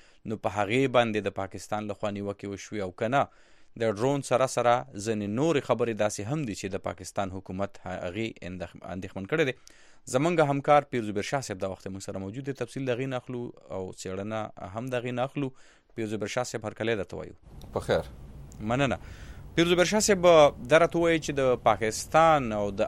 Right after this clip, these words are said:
Speaker 1: امریکا ترمنځ چې تر ډېرې مودې ملیټري اکویپمنټس یا د پوځ چې کوم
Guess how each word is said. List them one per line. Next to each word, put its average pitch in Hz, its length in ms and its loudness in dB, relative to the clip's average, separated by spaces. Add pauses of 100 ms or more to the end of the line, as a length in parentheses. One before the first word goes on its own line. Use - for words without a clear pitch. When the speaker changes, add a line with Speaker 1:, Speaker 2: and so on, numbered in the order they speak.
(100)
Speaker 1:
امریکا 117 380 4
ترمنځ 127 500 2 (160)
چې 117 260 0 (760)
تر 113 160 4
ډېرې 170 320 6
مودې 143 580 4
ملیټري 123 580 0
اکویپمنټس 123 640 -4
یا 117 100 2
د 110 100 0
پوځ 135 420 2 (100)
چې 120 140 -2
کوم 107 260 -2